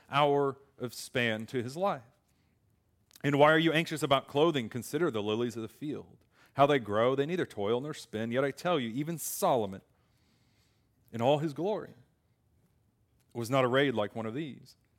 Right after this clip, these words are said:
But if God so clothes the grass of the field, which is alive today and tomorrow is thrown into the oven, will he not much more clothe you, O you of little faith?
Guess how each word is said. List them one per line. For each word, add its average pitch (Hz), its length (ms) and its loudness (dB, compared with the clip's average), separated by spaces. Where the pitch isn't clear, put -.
But 143 120 4
if 147 100 4
God 151 260 4
so 165 160 0
clothes 127 420 0
the 135 80 -2
grass 117 300 2
of 156 60 -2
the 143 60 -2
field, 113 340 -2
which 120 200 -2
is 113 80 -4
alive 120 340 4
today 117 300 0
and 120 100 -4
tomorrow 117 380 0
is 127 120 -6
thrown 117 240 -2
into 127 140 -6
the 120 120 0
oven, 107 260 -6
will 131 140 2
he 139 100 0
not 139 160 2
much 135 180 -4
more 117 180 -4
clothe 120 360 -4
you, 131 260 -2
O 107 60 -4
you 127 380 -8
of 110 140 -14
little 101 160 -6
faith? - 380 -14